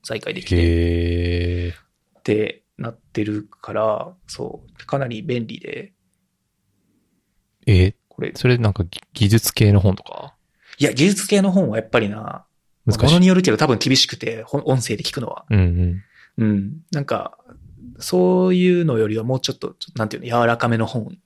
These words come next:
Speaker 1: に使ってる。
Speaker 2: え、でも小説とかじゃないでしょ？
Speaker 1: うん、小-、小説は多分無理やな。あの、
Speaker 2: うん。
Speaker 1: 普通にビジネス書っぽいやつとか。
Speaker 2: あー。
Speaker 1: なんか実用書的なやつとか。
Speaker 2: あー、なるほどね。
Speaker 1: うん。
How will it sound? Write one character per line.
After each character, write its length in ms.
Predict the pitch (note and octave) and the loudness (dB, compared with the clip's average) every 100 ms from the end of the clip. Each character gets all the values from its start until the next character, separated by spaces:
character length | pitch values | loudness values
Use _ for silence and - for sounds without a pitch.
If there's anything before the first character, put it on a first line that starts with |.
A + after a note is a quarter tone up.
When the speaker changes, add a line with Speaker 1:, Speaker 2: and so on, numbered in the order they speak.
| _ | _
Speaker 1:
に 100 | F3+ | -18
使 160 | - - | -14 -14
っ 100 | - | -14
て 100 | - | -16
る。 180 | - _ _ _ _ _ _ _ _ _ _ _ _ _ _ _ _ _ _ - | -16 _ _ _ _ _ _ _ _ _ _ _ _ _ _ _ _ _ _ 0
Speaker 2:
え、 120 | A2 - - | 0 0 0
で 80 | G2 | 0
も 80 | |
小 260 | - A2 A2+ | 4 4 4
説 200 | A2 G#2+ | 4 2
と 60 | - | 0
か 80 | - | -4
じ 60 | |
ゃ 40 | - | -6
な 60 | |
い 20 | |
で 60 | F#2+ | -8
し 80 | - | -10
ょ？ 140 | C3 - _ _ _ _ _ | -10 -16 _ _ _ _ _
Speaker 1:
う 80 | C#3+ | 0
ん、 80 | A#2 | 2
小-、 280 | G3 G#3+ F#3+ | 2 2 2
小 200 | - G3 | 2 2
説 240 | G#3 F#3+ | 0 2
は 80 | F#3 | 4
多 80 | - | 4
分 160 | G2+ G#2 | 0 -2
無 80 | |
理 60 | A2+ | -6
や 80 | G#2 | -8
な。 200 | - - - | -12 -18 -4
あ 140 | F#2+ | 0
の、 340 | E2+ A2+ A2 A2 | 0 -2 -6 -10
Speaker 2:
う 20 | |
ん。 20 | |
Speaker 1:
普 120 | - | -6
通 60 | B2+ | -4
に 40 | |
ビ 100 | A2+ | -2
ジ 120 | B2 C3+ | 0 0
ネ 80 | |
ス 120 | C3+ C3 | 0 0
書 140 | C3 | -2
っ 140 | - | -2
ぽ 100 | - | -2
い 60 | A2+ | -2
や 80 | - | -4
つ 100 | - | -12
と 100 | - | 0
か。 80 | A#2 | 4
Speaker 2:
あ 680 | G#2+ A2 G#2+ G2+ G2+ G2 F#2+ | 4 2 0 0 0 -2 -6
ー。 40 | - - | -12 -6
Speaker 1:
な 100 | A2 | -4
ん 20 | |
か 80 | G2+ | -2
実 380 | - A#2+ - B2 | -2 -4 -2 0
用 180 | B2 A#2+ | 2 0
書 140 | - | -2
的 180 | B2 A#2+ | -4 -2
な 80 | A2+ | -4
や 60 | |
つ 80 | - | -4
と 80 | - | 0
か。 60 | G#2 | 4
Speaker 2:
あ 800 | G#2 G2+ G2 F#2+ F#2 F2+ F2 E2+ | 4 2 0 -2 -2 -4 -8 -8
ー、 40 | F2+ | -6
な 60 | |
る 60 | F2 | -2
ほ 60 | |
ど 60 | G#2+ | -2
ね。 60 | G#2 | -2
Speaker 1:
う 20 | |
ん。 300 | G#2 D#3+ | -6 -10